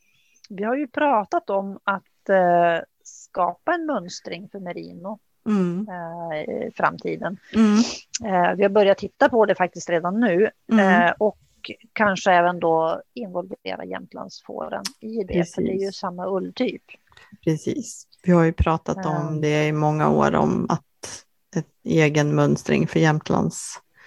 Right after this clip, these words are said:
Speaker 2: att det
Speaker 1: Mm.
Speaker 2: saknas, och att kunna registrera i Elitlam och sånt, ta ut statistik
Speaker 1: Ja.
Speaker 2: och sånt, och värden.
Speaker 1: Precis.
Speaker 2: Så det kanske är bra om man kan göra någon gemensam
Speaker 1: Eh,
Speaker 2: sak där.
Speaker 1: ja, nej, men för det, det har vi, eh, vi,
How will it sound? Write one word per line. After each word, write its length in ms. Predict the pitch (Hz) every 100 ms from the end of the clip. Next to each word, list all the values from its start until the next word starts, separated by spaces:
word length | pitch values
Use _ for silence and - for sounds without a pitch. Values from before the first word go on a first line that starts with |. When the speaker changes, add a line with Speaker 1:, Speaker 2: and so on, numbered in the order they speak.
| - - -
Speaker 2:
att 160 | - 170
det 60 | 175
Speaker 1:
Mm. 80 |
Speaker 2:
saknas, 640 | - 170 170 - 143 - -
och 160 | 143 143
att 120 | -
kunna 280 | 156 143 139
registrera 760 | 135 - - 160 139 143 -
i 240 | - 151 165
Elitlam 580 | 156 - - 165 50
och 100 | -
sånt, 440 | - - - 185 -
ta 140 | -
ut 240 | - 175 -
statistik 680 | - 214 220 196 - - -
Speaker 1:
Ja. 60 | -
Speaker 2:
och 80 | 185
sånt, 260 | - 180 -
och 160 | 175 170
värden. 520 | 170 170 180 180 185 - _ _ -
Speaker 1:
Precis. 400 | 233 233 - 262
Speaker 2:
Så 60 | 214
det 100 | 180
kanske 340 | - 190 -
är 20 |
bra 220 | 190 185 185
om 60 |
man 140 | 180 180
kan 140 | 180
göra 260 | 180 175 175
någon 220 | 170 170
gemensam 520 | 170 170 175 - -
Speaker 1:
Eh, 60 | 202
Speaker 2:
sak 340 | 202 202 196
där. 220 | 185 - _ _
Speaker 1:
ja, 520 | 214 214 262 294 330
nej, 180 | 294 302
men 160 | 311 311
för 120 | -
det, 360 | 330 320 233
det 360 | 233 311 277 240
har 160 | 269 262
vi, 240 | 233 240 220
eh, 500 | 202 196 190 190 185
vi, 100 | 196